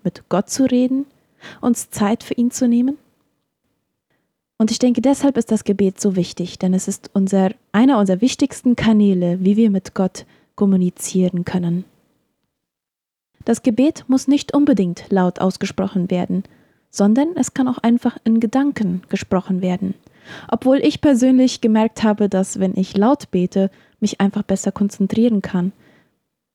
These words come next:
Wenn ich versuche, still zu beten oder auch manchmal einfach still beten muss, damit ich jemand anderen nicht störe,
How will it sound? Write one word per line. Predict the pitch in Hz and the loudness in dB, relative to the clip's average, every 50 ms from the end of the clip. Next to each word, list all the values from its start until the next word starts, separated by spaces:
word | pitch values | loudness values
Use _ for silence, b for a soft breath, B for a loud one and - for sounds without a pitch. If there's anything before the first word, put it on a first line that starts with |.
| _ _ - | _ _ -2
Wenn | 214 220 240 | 2 2 2
ich | 240 - - - - _ | 2 0 -2 -10 -16 _
versuche, | - 254 220 214 269 277 - - 277 254 247 247 - - | 0 0 2 2 2 0 2 2 2 4 4 2 0 -2
still | - - - 269 311 311 | -6 0 2 4 4 4
zu | - - - 220 | 2 0 -2 0
beten | 196 202 196 202 - 233 226 226 - | 2 2 2 2 2 0 0 0 2
oder | - 190 185 - - | 0 0 0 0 0
auch | 175 175 165 - - - _ _ _ | -2 -2 -2 -4 -10 -18 _ _ _
manchmal | 180 175 170 - - 180 165 | -4 -2 -2 -2 -4 -4 -4
einfach | - 170 - 160 | -4 -4 -4 -4
still | 165 - - 202 180 175 | -6 -4 -2 0 0 0
beten | 175 165 165 - 170 165 | 0 -2 -4 -4 -2 0
muss, | 185 233 254 226 - - | 2 2 2 0 0 -4
damit | 180 170 175 - - | -4 -6 -6 -8 -10
ich | - - 180 | -8 -6 -4
jemand | 170 170 170 180 | -2 -2 -2 -2
anderen | - 196 196 196 185 180 | 0 0 0 0 0 0
nicht | 175 180 - - | -2 -2 -4 -6
störe, | - - - 233 233 208 196 208 | -12 -2 0 2 4 4 4 2